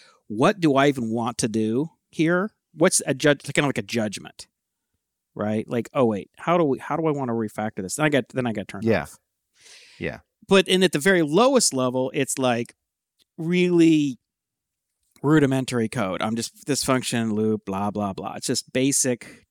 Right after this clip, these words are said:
Speaker 1: It's just typing. Right?
Speaker 2: Just monkey, monkey work.
Speaker 1: And there's, and there's a, and there's a range in between, right? But, and the, and the more cognitive, the heavier the cognitive load or the, or the requirements, the cognitive requirements, the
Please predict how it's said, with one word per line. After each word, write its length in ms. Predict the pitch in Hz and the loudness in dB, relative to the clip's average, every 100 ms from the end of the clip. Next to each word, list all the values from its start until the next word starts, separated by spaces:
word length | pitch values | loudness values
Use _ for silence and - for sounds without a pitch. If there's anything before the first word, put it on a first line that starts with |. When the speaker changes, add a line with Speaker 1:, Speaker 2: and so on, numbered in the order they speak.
| - | -10
Speaker 1:
It's 160 | - | -6
just 160 | 113 - | -6 -6
typing. 340 | 82 80 - _ _ _ - | -10 -14 -20 _ _ _ -8
Right? 80 | - | -2
Speaker 2:
Just 140 | 113 | 0
monkey, 240 | 127 120 113 | 0 0 -4
monkey 320 | 113 120 101 | -4 -4 -4
work. 240 | 82 71 _ _ - | -6 -8 _ _ 0
Speaker 1:
And 120 | 185 | 4
there's, 200 | 196 - | 4 2
and 180 | 196 190 | 2 2
there's 160 | 165 | 4
a, 80 | 185 | 2
and 100 | 190 | 2
there's 120 | 208 | 4
a 60 | 185 | 4
range 340 | 165 165 156 | 2 2 0
in 80 | 156 | -2
between, 440 | 151 - 117 - - _ - | -4 -6 -10 -12 -20 _ -6
right? 260 | 113 123 _ - _ | -4 -4 _ -20 _
But, 100 | - | -8
and 80 | 143 | -4
the, 140 | 147 | -2
and 80 | 147 | 0
the 60 | 147 | 0
more 200 | 170 220 | 0 -2
cognitive, 1000 | - - 165 175 175 170 156 147 139 - _ _ _ _ _ _ | -2 -4 2 2 2 -2 -2 -4 -6 -20 _ _ _ _ _ _
the 140 | - | -8
heavier 300 | 139 202 226 | -2 2 4
the 80 | 180 | 2
cognitive 500 | - - 147 147 135 | 0 2 2 2 -2
load 460 | 117 117 117 127 143 _ _ _ - | 0 0 2 2 0 _ _ _ -6
or 80 | 120 | -4
the, 180 | 123 | -2
or 40 | 139 | -2
the 80 | 120 | -2
requirements, 840 | - 113 123 147 160 - - - _ - - | 0 0 0 -2 -6 -6 -10 -10 _ -18 -14
the 80 | - | -4
cognitive 340 | 135 135 123 | -2 -2 -4
requirements, 640 | 117 123 127 151 160 - - _ _ _ _ _ _ | -4 -2 0 -2 -4 -8 -12 _ _ _ _ _ _
the 600 | - 123 135 131 127 127 | -6 2 4 4 2 -2